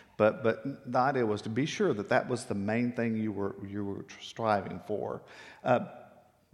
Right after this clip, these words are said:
engage in prayer. Find the type and rhythm that works for you. Not, not what works for somebody else, but what works for you. Uh,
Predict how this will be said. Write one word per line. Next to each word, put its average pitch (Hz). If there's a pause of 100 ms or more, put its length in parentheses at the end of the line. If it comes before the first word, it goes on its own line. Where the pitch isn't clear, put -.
(120)
engage 139
in 156
prayer. 156
Find 135
the 165
type 156
and 139
rhythm 135
that 127
works 123
for -
you. 127 (340)
Not, 107
not 123
what 147
works 131
for -
somebody 135
else, 110
but 98
what 107
works 120
for -
you. 101 (420)
Uh, 120